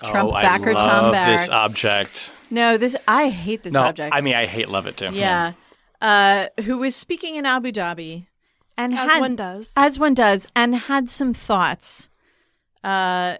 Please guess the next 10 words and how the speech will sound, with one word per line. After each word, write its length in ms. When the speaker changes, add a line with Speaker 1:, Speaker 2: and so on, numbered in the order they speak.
Speaker 1:
he 220
was, 260
he 220
was 200
asked 580
by 280
the 180
interviewer, 800
um, 680
uh, 400